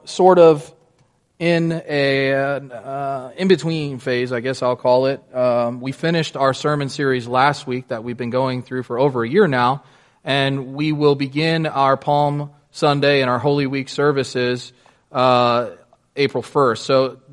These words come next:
during the interim, we're gonna kinda do some one-off sermons on just different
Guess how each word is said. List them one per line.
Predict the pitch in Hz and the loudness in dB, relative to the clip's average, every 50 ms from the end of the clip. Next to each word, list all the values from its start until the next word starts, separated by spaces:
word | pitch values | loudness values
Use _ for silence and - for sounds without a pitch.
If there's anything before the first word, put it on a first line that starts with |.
| 135 | -6
during | 131 160 170 196 214 220 208 190 175 175 160 143 | 0 4 4 6 6 4 4 2 0 -2 -4 -4
the | 143 147 143 147 | -4 -4 -2 0
interim, | 165 185 175 147 135 131 127 127 127 127 | 0 0 2 2 2 2 2 0 0 0
we're | 135 143 | 0 0
gonna | 135 147 139 127 | 0 -2 -4 -2
kinda | - 147 139 135 | -2 -2 -2 -2
do | 127 131 139 | -2 -4 -4
some | - - 123 120 | -4 -4 -4 -2
one-off | 120 131 127 123 135 143 151 - _ _ _ | 0 2 2 2 2 0 -2 -6 _ _ _
sermons | - - 151 151 160 175 180 185 190 - - - | -6 -2 -2 -2 -2 -2 -4 -6 -8 -10 -14 -10
on | 117 117 117 113 | -8 -8 -6 -4
just | 127 123 117 - | -4 -6 -6 -4
different | - 135 120 - 135 123 117 117 | -6 -6 -6 -4 -6 -6 -6 -8